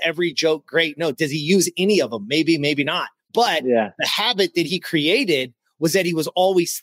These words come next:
Speaker 1: thinking that way. So I want
Speaker 2: Yeah.
Speaker 1: people to understand is that's how you reframe your life. If there's something that you want, if there's something that you need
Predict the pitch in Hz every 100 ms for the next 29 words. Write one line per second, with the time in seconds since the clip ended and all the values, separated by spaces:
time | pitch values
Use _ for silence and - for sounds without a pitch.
0 | - 202 220 - 170 147 165 139 143 202
1 | 214 82 - _ _ _ - 196 180 -
2 | _ - 170 240 233 214 180 175 170 147
3 | - 220 220 156 - _ _ 165 208 294
4 | 269 294 240 214 180 214 - - 202 240
5 | 170 165 175 - - - _ _ - 214
6 | 196 - 226 262 302 262 220 180 190 127
7 | 175 233 113 - 147 147 - 220 240 240
8 | 196 170 165 139 147 220 190 117 135